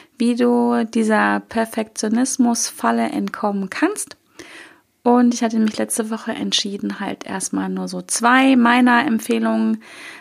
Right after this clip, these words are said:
ähm, die bei mir einfach richtig gut funktionieren, ähm, rauszuhauen. Du kannst dir,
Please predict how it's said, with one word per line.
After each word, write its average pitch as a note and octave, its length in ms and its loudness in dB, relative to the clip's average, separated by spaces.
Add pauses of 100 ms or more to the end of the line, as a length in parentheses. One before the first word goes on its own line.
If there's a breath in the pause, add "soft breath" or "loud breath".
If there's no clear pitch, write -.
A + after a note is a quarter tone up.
ähm, G3 300 -2
die F#3+ 80 -6
bei G3 160 -2
mir G#3 240 0
einfach G3+ 300 -6
richtig G#3 320 -10
gut G#3+ 260 -4
funktionieren, G2+ 880 -2
ähm, F3+ 360 -6 (240)
rauszuhauen. A#3+ 1000 2
Du G3 240 -4
kannst G3 320 -6
dir, F#3+ 200 -2